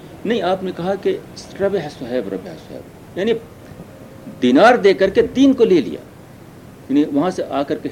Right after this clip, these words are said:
ہجرت کر کے مدینہ پہنچے ہیں، ان سے مدینہ کے لوگوں کو طاقت ملے گی، وہاں وہ تبلیغ کریں گے، وہاں وہ دعوتی کام کریں گے وغیرہ وغیرہ۔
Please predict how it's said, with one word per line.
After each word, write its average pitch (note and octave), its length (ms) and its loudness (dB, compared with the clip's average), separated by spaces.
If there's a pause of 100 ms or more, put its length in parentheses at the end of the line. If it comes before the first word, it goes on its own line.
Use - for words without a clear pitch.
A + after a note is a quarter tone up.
ہجرت D3 220 -6
کر C#3 80 -4
کے C#3+ 120 -8
مدینہ A2+ 280 -2 (100)
پہنچے C#3+ 260 -4
ہیں، C#3+ 160 -4 (340)
ان A2 80 -6
سے C3 120 -6
مدینہ A#2 280 -2
کے C3 140 0
لوگوں A#2+ 120 -4
کو A2+ 140 -8
طاقت C#3+ 260 -6
ملے E3 180 -2
گی، E3+ 200 0 (380)
وہاں G#2+ 140 -10
وہ G#2+ 160 -6
تبلیغ G#2+ 320 2
کریں E3 240 -2
گے، D#3+ 120 0
وہاں B2 220 -4
وہ A2+ 60 -4
دعوتی G#2+ 320 -6
کام D#3+ 240 -2
کریں D#3 220 -2
گے D3+ 60 -2
وغیرہ G#2+ 280 -2
وغیرہ۔ G#2 260 -6